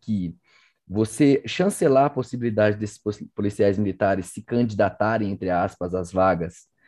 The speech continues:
de vigilância patrimonial, de vigia, é, em-, ele implicaria uma concorrência desleal em relação aos, às outras pessoas, porque eles são treinados,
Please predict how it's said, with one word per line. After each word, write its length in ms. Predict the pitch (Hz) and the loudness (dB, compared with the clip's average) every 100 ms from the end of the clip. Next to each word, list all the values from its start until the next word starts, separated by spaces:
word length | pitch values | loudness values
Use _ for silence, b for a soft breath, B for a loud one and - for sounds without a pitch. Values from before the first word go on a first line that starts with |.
| b - | b -8
de 160 | 92 | -6
vigilância 520 | 95 92 90 92 - | -4 -2 -2 -2 -2
patrimonial, 800 | 87 90 87 87 82 82 107 98 | -4 -4 -2 -2 -2 0 2 2
de 160 | 85 80 | 0 -6
vigia, 640 | 80 80 113 170 107 82 _ _ _ _ _ | -10 -6 0 2 2 0 _ _ _ _ _
é, 580 | 101 104 98 98 95 - - | 0 4 4 4 2 -2 -6
em-, 280 | 92 92 - _ - | -6 -6 -10 _ -6
ele 240 | 98 107 | -4 -4
implicaria 560 | 117 127 139 135 117 135 | -6 -2 2 4 6 6
uma 140 | 143 | 4
concorrência 420 | 147 147 127 131 135 | 2 0 0 -2 -4
desleal 420 | 143 156 135 175 | 2 4 4 4
em 60 | |
relação 380 | 175 147 139 143 | 2 2 0 -2
aos, 260 | 131 120 113 - | 0 -2 -2 -2
às 220 | 101 98 | -2 -2
outras 320 | 107 101 104 | -6 -6 -10
pessoas, 460 | - 151 170 180 185 | -10 -8 0 0 0
porque 320 | 139 - 120 | -2 -2 -2
eles 160 | 110 - | -2 -4
são 180 | 92 | -6
treinados, 840 | 104 170 208 147 143 202 - - | -2 2 4 4 2 0 -8 -16